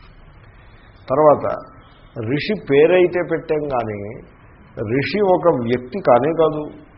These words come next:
వ్యక్తిత్వానికి అతీతమైన తత్వము ఋషి. కాబట్టి ఈ జ్ఞానము ఇది వైయక్తిక జ్ఞానం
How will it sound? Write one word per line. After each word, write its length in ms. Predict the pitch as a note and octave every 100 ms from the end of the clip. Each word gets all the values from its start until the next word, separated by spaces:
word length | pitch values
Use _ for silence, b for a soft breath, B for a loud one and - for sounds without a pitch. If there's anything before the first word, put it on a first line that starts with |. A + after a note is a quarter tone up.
| - - - _ - -
వ్యక్తిత్వానికి 760 | A2+ A2+ F#3 - F3+ F3+ E3 D3+
అతీతమైన 560 | D#3 E3 E3 D#3+ D#3+ D3+ -
తత్వము 520 | A2+ - - A3+ A3 D3 G2 A#2
ఋషి. 240 | - A#2 - - - - - - - - -
కాబట్టి 280 | D3 F#3+ F3+ C#3+
ఈ 20 | C3
జ్ఞానము 480 | A#2 A#2+ F3 G3 C3 B2 D#3+ - - - - B2
ఇది 100 | B2+ G#2+
వైయక్తిక 580 | A#2+ D3+ G3 - F#3+ F#3 C#3+
జ్ఞానం 320 | C3 B2 A#2+